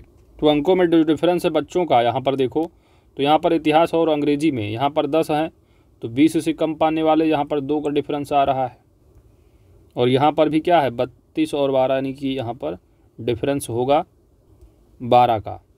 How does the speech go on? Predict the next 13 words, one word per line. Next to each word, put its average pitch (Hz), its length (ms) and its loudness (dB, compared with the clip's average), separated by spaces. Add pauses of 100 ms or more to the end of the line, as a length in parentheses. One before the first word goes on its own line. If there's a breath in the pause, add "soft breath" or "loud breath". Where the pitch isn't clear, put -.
(520)
और 120 280 -4
यहाँ 127 200 0
पर 147 160 -2
कितना 139 280 -2
होगा, 135 300 0
बीस 123 320 -8
का, 147 240 -8 (920)
और 117 160 -2
यहाँ 120 240 0
कितना 135 300 -6
होगा, 131 320 -2
दस 127 260 -4
का, 147 240 -8